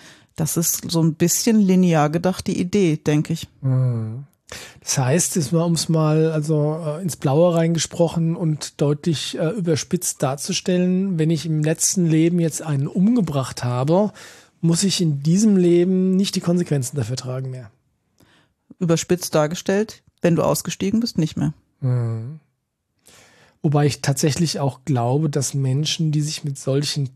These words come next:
Speaker 2: Themen überhaupt beschäftigen, wahrscheinlich schon, ähm, ein paar Mal da gewesen sind. Das heißt, diesen, diesen, dieses Karma-Spiel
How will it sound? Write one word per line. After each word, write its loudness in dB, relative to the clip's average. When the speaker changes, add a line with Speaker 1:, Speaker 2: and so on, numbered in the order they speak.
Speaker 2:
Themen 0
überhaupt 2
beschäftigen, -2
wahrscheinlich 0
schon, 0
ähm, -2
ein -4
paar 0
Mal 2
da 2
gewesen 0
sind. -2
Das -4
heißt, -4
diesen, -2
diesen, -4
dieses 0
Karma-Spiel 2